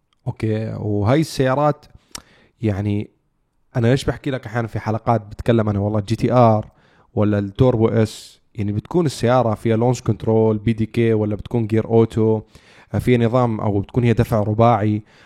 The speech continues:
أوكي، خلص في نظام تحكم معين بتنطلق السيارة. يعني سيارات الدفع خلفي وجير عادي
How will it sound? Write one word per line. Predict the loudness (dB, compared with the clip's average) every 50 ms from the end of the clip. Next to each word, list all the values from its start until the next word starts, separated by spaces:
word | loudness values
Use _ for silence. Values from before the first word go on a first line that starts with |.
| -20 -18 -18
أوكي، | -10 -4 -2 -2
خلص | -2 0 -2 -2 -2 -2 -2
في | -2 -2
نظام | -2 0 0 -2 -2 -4
تحكم | -4 -6 -8 -8 -8 -8 -6 -6 -4 -2
معين | -2 0 0 0 0 -2
بتنطلق | -2 -4 -4 -2 -2 -6 -6 -6
السيارة. | -12 -14 -10 -10 -10 -8
يعني | -8 -6 -8 -8 -8
سيارات | -6 -4 -4 -2 0 -2
الدفع | 2 2 0 0 0 -4
خلفي | -2 0 -2 -2 0 -2 -2
وجير | 0 0 0 0
عادي | 2 2 2 2 2 2 -2 -6